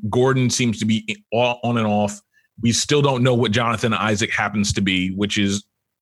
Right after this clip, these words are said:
kind of scary, but at the same time, he's still just nineteen. I mean, at some point, we just have to start looking at, like, this should be a must-win game, but at the same time,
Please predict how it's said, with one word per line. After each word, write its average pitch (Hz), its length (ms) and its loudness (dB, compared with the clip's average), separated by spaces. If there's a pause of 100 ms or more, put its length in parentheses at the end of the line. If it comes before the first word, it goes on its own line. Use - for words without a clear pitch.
(480)
kind 143 240 0
of 127 80 0
scary, 113 480 0
but 127 240 0
at 123 140 0
the 123 80 -4
same 123 240 0
time, 104 220 0
he's 98 120 -2
still 117 240 0
just 104 220 -2
nineteen. 98 760 -2 (800)
I 117 100 2
mean, 123 420 2
at 113 140 -2
some 147 340 -2
point, 127 380 0
we 113 220 0
just 113 220 -2
have 117 220 -2
to - 60 -10
start 113 440 0 (480)
looking 110 560 0
at, 117 120 -2
like, 113 220 0
this 139 140 2
should 156 260 0
be 139 120 4
a 135 40 4
must-win 127 460 0
game, 120 260 2
but 110 80 2
at - 160 -2
the - 60 -10
same 120 240 0
time, 110 360 -2